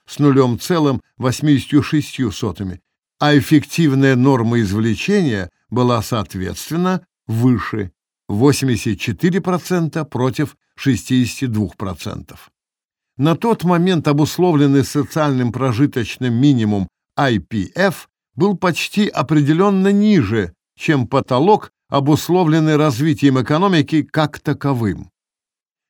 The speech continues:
Когда более половины населения было все еще занято в сельском хозяйстве, теоретически возможный потенциал неравенства доходов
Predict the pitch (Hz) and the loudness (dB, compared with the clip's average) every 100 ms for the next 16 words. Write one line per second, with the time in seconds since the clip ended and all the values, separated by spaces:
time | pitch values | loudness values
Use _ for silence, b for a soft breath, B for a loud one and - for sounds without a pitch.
0 | _ 110 104 120 113 98 151 180 175 - | _ -4 0 0 0 2 4 4 4 2
1 | 160 156 139 170 160 156 143 - 151 156 | 0 2 2 2 2 0 0 -2 2 4
2 | 139 101 92 95 113 107 - 147 113 143 | 2 0 -2 -2 -2 -2 0 0 0 -2
3 | 104 139 135 110 120 104 - 143 117 - | 0 0 0 -2 -6 -8 -2 -2 -2 -6
4 | 113 92 104 92 120 165 104 - - _ | -8 -6 -8 -6 -2 -2 -4 -12 -16 _
5 | _ _ _ - 170 185 165 208 156 156 | _ _ _ 0 2 4 2 0 0 -2
6 | - 165 160 131 147 175 123 147 131 147 | -2 -2 0 0 2 2 2 0 0 -4
7 | - 139 - 156 135 120 113 117 160 120 | -2 -2 -2 -2 -2 0 -2 0 -2 -2
8 | 110 - - 92 98 95 190 202 123 87 | -6 -8 -10 -8 -8 -4 0 0 -2 -8